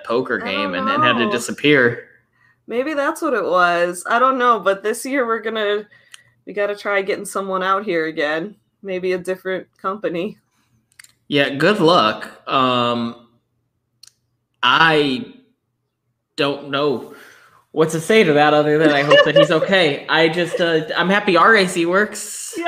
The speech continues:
Speaker 2: I'm happy yours does too. Right now, it's just
Speaker 1: Yeah.
Speaker 2: so beautiful here, um, today. So, uh, anyway, my goal for my morning routine is to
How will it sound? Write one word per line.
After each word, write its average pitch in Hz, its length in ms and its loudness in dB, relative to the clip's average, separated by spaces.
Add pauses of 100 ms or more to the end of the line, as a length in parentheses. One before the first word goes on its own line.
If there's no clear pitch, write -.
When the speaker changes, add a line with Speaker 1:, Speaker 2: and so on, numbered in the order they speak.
(120)
Speaker 2:
I'm 349 60 0
happy 392 280 -4
yours 349 320 -12
does 311 300 -14
too. 285 460 -6
Right 302 200 -4
now, 226 240 -2
it's 214 160 -8
just 180 140 -10
Speaker 1:
Yeah. - 40 -12 (100)
Speaker 2:
so 196 40 -8
beautiful 180 460 -6
here, 160 540 -6
um, 170 420 -6
today. 165 400 -8
So, 190 300 -2 (300)
uh, 320 160 2
anyway, 320 420 2
my 240 160 0
goal 330 260 -2
for 330 140 -4
my 269 120 -4
morning 208 300 -6
routine 190 460 -8
is 180 280 -6
to 185 300 -12